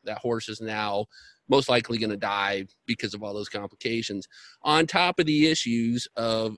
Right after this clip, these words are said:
aerosolizing any nastiness in that water, having specialized people to work in the landing zone, the helicopter, you gotta find one that's even gonna do the lift, let alone who's gonna pay for this stuff.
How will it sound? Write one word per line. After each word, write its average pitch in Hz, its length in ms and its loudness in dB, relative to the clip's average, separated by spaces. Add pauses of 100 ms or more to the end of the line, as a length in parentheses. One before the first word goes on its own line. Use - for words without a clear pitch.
(100)
aerosolizing 123 840 -2
any 151 200 2
nastiness 127 840 0
in 113 140 -4
that 107 240 -4
water, 107 520 -2
having 113 220 -8
specialized 131 480 -10
people 117 240 -8
to 110 60 -12
work 117 340 -4
in 143 80 -4
the 135 60 -4
landing 123 500 -4
zone, 107 420 -6 (420)
the 104 240 -4
helicopter, 127 600 2
you 117 140 -2
gotta 117 180 0
find 135 300 2
one 120 140 4
that's 110 160 0
even 120 240 0
gonna 113 180 2
do 139 240 6
the 143 100 6
lift, 120 380 2
let 120 160 2
alone 120 260 0
who's 143 180 -8
gonna 127 220 -4
pay 151 320 -4
for 123 160 -4
this 104 220 -10
stuff. 98 480 -10